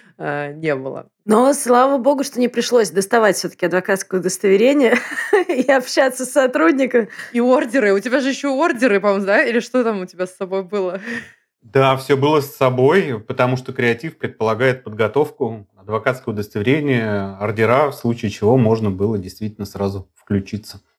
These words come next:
Speaker 2: У меня такой вопрос. Нескучными юристами становятся, как правило, не сразу. А, все студенты, у них есть какая-то такая картинка о серьёзных людях, а, в костюмах с галстуками, которые пишут огромные меморандумы заумным языком,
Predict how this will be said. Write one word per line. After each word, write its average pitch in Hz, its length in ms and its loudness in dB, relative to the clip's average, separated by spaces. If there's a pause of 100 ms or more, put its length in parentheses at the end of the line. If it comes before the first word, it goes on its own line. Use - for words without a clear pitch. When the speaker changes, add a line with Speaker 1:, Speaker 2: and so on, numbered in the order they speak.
(360)
Speaker 2:
У 240 40 4
меня 262 200 4
такой 247 220 2
вопрос. 165 440 0 (120)
Нескучными 254 560 2
юристами 240 520 2
становятся, 220 480 0
как 175 200 -4
правило, 208 260 4
не 180 140 0
сразу. 160 680 -2
А, 185 260 4
все 214 200 0
студенты, 247 520 0
у 226 40 4
них 208 220 -2
есть 196 220 -2
какая-то 190 320 0
такая 190 260 2
картинка 196 540 -2
о 175 40 2
серьёзных 185 580 0
людях, 185 440 0
а, 165 220 4
в 170 80 -6
костюмах 185 580 0
с 180 100 -2
галстуками, 233 760 0 (280)
которые 208 300 2
пишут 202 380 -2
огромные 196 880 2
меморандумы 202 880 4
заумным 202 420 2
языком, 202 540 0